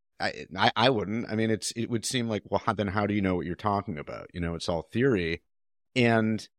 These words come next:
which I think relates to, to the point you're making, that as a marketing leader,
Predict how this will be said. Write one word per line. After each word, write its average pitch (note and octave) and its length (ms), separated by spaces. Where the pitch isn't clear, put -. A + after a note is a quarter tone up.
which B2 160
I D3 80
think D3+ 260
relates B2+ 480
to, A2+ 220
to C3+ 100
the A#2 100
point C3+ 300
you're D3 140
making, F#2 480
that G2 220
as G#2 180
a A2+ 40
marketing G#2+ 560
leader, D#3+ 520